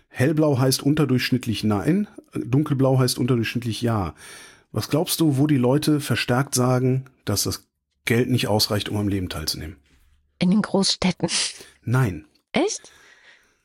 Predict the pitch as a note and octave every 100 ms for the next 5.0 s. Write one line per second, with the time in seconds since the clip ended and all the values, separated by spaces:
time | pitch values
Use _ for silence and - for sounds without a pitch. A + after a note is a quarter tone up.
0 | _ _ _ _ _ _ _ - C#3 B2
1 | F#2+ F#3 A#3 D#3+ - A#2 G#2 - B2 B2
2 | A#2 C#3 C3 A#2 B2 A2+ E3 F3 C#3+ C#3+
3 | C#3+ C#3+ B2+ C3+ A#2 A2+ C3 F#3 - G2+
4 | G2+ A#2 G#2 - D3+ - - - -